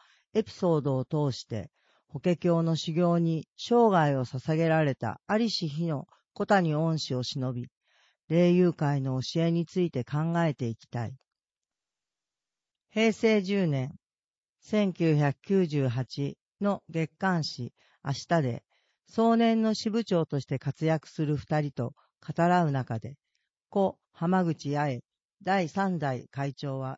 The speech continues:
次のように述べられている。以下一部要約。小谷恩師は、これからの日本を築く青年のために、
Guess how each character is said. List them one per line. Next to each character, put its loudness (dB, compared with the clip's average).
次 -4
の 0
よ -2
う -4
に -4
述 -4
べ -2
ら -2
れ -4
て -10
い -8
る。 -12
以 -6
下 -8
一 -8
部 -2
要 -4
約。 -10
小 -4
谷 2
恩 0
師 -6
は、 -6
こ -4
れ 0
か 2
ら 4
の 0
日 0
本 0
を -4
築 -8
く -8
青 0
年 2
の 0
た 0
め 0
に、 -2